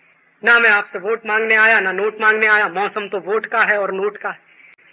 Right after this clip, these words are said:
कल चुनाव होने जा रहा है फिर भी मैं ये बातें नहीं कर रहा हूँ। बहुत लोग आते होंगे आपके बीच में, बड़े अच्छे भाषण करते होंगे, अंत में कहते होंगे,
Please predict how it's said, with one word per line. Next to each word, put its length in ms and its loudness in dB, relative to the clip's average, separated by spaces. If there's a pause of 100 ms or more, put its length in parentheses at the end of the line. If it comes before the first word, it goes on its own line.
(120)
कल 140 0
चुनाव 380 0
होने 220 4
जा 160 6
रहा 100 4
है 60 4
फिर 180 -4
भी 140 0
मैं 120 4
ये 120 2
बातें 300 0
नहीं 140 -6
कर 120 -4
रहा 140 -6
हूँ। 140 -16 (520)
बहुत 240 -10
लोग 180 -8
आते 220 -6
होंगे 260 -6
आपके 320 -4
बीच 220 -4
में, 140 0
बड़े 140 4
अच्छे 280 2
भाषण 320 4
करते 260 2
होंगे, 220 4
अंत 220 4
में 160 4
कहते 220 6
होंगे, 260 4